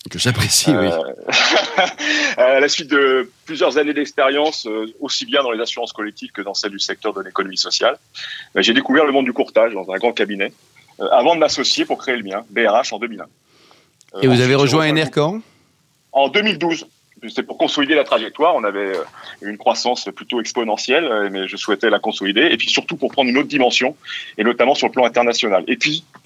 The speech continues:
Speaker 2: surtout, encore une fois, pour rejoindre Charles Robin Dufaux et ses équipes avec qui j'ai toujours souhaité travailler.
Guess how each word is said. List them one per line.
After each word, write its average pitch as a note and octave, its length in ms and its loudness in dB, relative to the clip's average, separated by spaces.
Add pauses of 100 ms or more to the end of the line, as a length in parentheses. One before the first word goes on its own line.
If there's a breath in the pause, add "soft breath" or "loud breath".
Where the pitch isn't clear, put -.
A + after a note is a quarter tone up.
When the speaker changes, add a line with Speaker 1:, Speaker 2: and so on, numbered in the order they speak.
(120)
Speaker 2:
surtout, - 560 0 (140)
encore A2 260 2
une A2 80 0
fois, C3+ 240 0
pour A#2 140 -2
rejoindre B2+ 260 2
Charles C#3 220 4
Robin B2 180 2
Dufaux G#2+ 400 -6 (320 loud breath)
et A2 80 -2
ses G#2 220 0
équipes A2 240 -4
avec G2+ 160 2
qui C3 80 -6
j'ai G#2+ 100 -2
toujours E3 340 -4
souhaité C3+ 260 -6
travailler. B2 320 -4